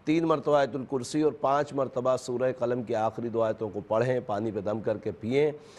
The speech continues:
ख़त के ज़रिए तावीज़ात मंगवाएं। पीने के और हिफाजत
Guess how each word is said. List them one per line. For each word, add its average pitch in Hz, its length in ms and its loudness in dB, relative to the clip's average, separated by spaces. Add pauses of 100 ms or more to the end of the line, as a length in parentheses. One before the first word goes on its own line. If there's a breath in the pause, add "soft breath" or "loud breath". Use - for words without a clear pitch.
(140)
ख़त 139 200 0
के 151 80 4
ज़रिए 139 240 2
तावीज़ात 117 580 2
मंगवाएं। 131 440 2
पीने 139 420 0
के 143 300 0
और 107 520 -2
हिफाजत 120 480 -2